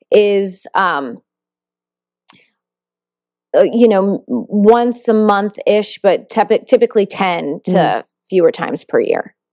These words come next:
Speaker 2: Mm. Wow. Wow. And, and, uh, when did they do this study? When, when were these numbers brought out, like, um, that people were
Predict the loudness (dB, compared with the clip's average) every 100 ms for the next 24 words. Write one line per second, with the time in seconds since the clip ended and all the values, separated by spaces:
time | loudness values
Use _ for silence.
0 | -2 0 0 -6 _ _ _ _ -12 -8
1 | -6 -8 -12 _ _ -20 -20 -18 -18 -18
2 | -20 -20 -20 _ -4 -2 0 0 2 0
3 | 0 0 0 -2 -6 -12 -2 0 2 2
4 | 2 2 0 0 0 -2 -2 0 -2 -4
5 | -6 -4 -2 -2 -2 -2 -2 -4 -2 0
6 | 2 0 2 2 2 0 -2 -2 0 0
7 | 0 -2 -2 -2 0 0 0 -2 -4 -4
8 | -4 -4 -4 -6 -10 _ -4 -4 -4 -8
9 | -2 0 0 0 0 0 -4